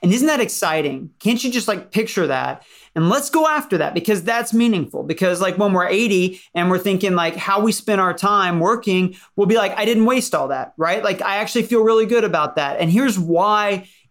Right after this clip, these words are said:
it'll make a positive impact on the world. And here's why, like, I'm gonna feel great about the time I invested during my work week. And it's not just I was collecting a paycheck. And when you can do that, it motivates, it inspires,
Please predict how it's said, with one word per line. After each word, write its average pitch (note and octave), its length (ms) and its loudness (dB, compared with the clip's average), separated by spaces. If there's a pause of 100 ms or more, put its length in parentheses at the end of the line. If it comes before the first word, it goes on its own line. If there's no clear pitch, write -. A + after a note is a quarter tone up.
it'll G#3 220 4
make G#3+ 180 2
a G3+ 60 0
positive F3+ 480 0
impact D#3+ 420 -2
on D3+ 80 -2
the C#3+ 80 -2
world. C3 240 -2
And C3 100 -6
here's G3+ 220 0
why, F3 760 0 (280)
like, D#3 420 -4
I'm G3+ 220 2
gonna G3 180 0
feel F#3 220 2
great D3+ 520 0
about E3 220 -4
the D#3+ 60 -8
time D#3+ 260 -2
I D3+ 120 0
invested D3 440 -2
during C#3 220 -2
my C3+ 100 0
work C#3 300 -4
week. C3+ 200 -2
And C#3 120 -2
it's C3 160 -6
not D#3 240 -2
just D#3 200 -6
I D#3 60 -2
was C3 140 -8
collecting C#3 400 -6
a - 20 -8
paycheck. C3+ 540 -6 (360)
And D#3+ 160 0
when G3+ 220 4
you B3+ 120 2
can G3 280 2
do G3+ 200 0
that, C3+ 600 -4 (840)
it E3+ 180 -2
motivates, G3+ 840 0 (100)
it E3 140 0
inspires, E3+ 1120 -2